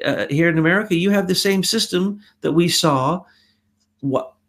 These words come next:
no, excuse me, what I'm only now seeing through the research of your amazing researchers, and by the way, uh, thank you for being the voice of all these other, uh, researchers and for all that you do, especially for the staff writers over at Americans for Innovation.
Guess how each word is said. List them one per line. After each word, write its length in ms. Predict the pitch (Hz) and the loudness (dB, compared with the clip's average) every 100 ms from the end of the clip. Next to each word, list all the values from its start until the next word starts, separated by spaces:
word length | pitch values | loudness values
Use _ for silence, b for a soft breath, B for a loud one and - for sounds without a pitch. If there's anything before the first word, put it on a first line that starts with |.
| _ | _
no, 140 | 123 | -6
excuse 320 | 120 - 175 147 | -4 -4 -2 0
me, 180 | 95 - | -2 2
what 140 | 135 | 4
I'm 220 | 143 151 | 6 6
only 240 | 156 156 156 | 6 6 4
now 340 | 151 160 226 | 4 2 2
seeing 500 | 240 - 151 113 139 | 2 2 2 2 0
through 440 | 156 139 131 135 139 | -2 0 4 6 6
the 120 | 131 | 4
research 500 | 135 175 - 135 135 | 4 2 0 0 0
of 120 | 117 | 0
your 160 | 123 120 | 2 2
amazing 500 | 117 123 175 175 143 | 2 2 2 0 0
researchers, 540 | 117 - 107 143 139 | -2 -4 -6 -4 -4
and 80 | 147 | 0
by 160 | 160 | 2
the 100 | 156 | 2
way, 300 | 139 123 120 b b b b _ | 2 0 -2 b b b b _
uh, 260 | - - - - - _ _ - | -6 -4 -4 -8 -16 _ _ -4
thank 300 | 185 208 208 | 0 2 0
you 60 | |
for 120 | - | 0
being 220 | 139 185 170 | 4 4 4
the 80 | |
voice 340 | 113 117 120 - | 2 2 2 0
of 100 | 110 | -2
all 140 | 107 | -2
these 220 | 107 110 | 0 -2
other, 240 | 113 98 - - | -2 -4 -8 -8
uh, 200 | 117 107 | -6 -4
researchers 580 | 123 - 117 - 107 113 | -4 -2 -4 -4 -4 -4
and 380 | 104 104 104 - - | -6 -8 -10 -14 -8
for 160 | - | -2
all 140 | 104 127 | 2 2
that 140 | 117 | 2
you 100 | 123 | 0
do, 320 | 113 135 147 117 | 2 4 6 4
especially 440 | - 120 123 120 | 0 -4 -4 -6
for 160 | - 110 | -8 -8
the 100 | 110 | -8
staff 400 | - 123 117 - | -2 -2 0 -2
writers 320 | 113 113 117 | -2 -2 -2
over 220 | 113 107 | -2 -4
at 40 | |
Americans 440 | 107 107 113 120 107 | -8 -6 -6 -8 -12
for 100 | 120 | -10
Innovation. 480 | 107 113 113 117 | -6 -4 -4 -6